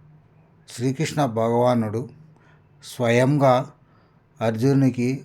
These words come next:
ఉపదేశించిన ఆధ్యాత్మిక విషయాలు. వీటిని తెలుసుకోవడానికి అందరూ ఉత్సుక చూపుతారు, కానీ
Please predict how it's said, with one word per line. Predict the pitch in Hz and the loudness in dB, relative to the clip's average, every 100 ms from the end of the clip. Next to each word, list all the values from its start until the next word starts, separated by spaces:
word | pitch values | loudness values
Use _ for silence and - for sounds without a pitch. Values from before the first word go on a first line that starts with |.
| _ 120 | _ -14
ఉపదేశించిన | 120 127 127 127 127 113 120 110 117 | -8 -4 -2 0 -2 -4 -6 -4 -2
ఆధ్యాత్మిక | 131 113 110 123 117 117 113 127 | 0 -2 -2 -2 -2 -4 -6 -4
విషయాలు. | 113 104 110 95 80 - _ - _ _ _ _ _ _ _ _ _ _ _ _ _ _ _ _ _ _ _ - | -6 -6 -8 -6 -8 -14 _ -20 _ _ _ _ _ _ _ _ _ _ _ _ _ _ _ _ _ _ _ -8
వీటిని | 135 147 143 151 147 147 - _ _ 139 | -2 -2 -2 0 0 -2 -6 _ _ -6
తెలుసుకోవడానికి | 120 117 - 147 139 135 127 123 120 131 _ _ _ _ _ _ _ _ - | -6 -4 0 2 4 2 0 -4 -8 -8 _ _ _ _ _ _ _ _ -12
అందరూ | 113 117 143 156 139 | -6 0 2 2 0
ఉత్సుక | 139 156 - | -2 -2 0
చూపుతారు, | 151 135 120 123 135 113 95 92 _ - | 0 -2 -4 -2 0 0 -2 -10 _ -2
కానీ | 110 110 151 | 0 2 -2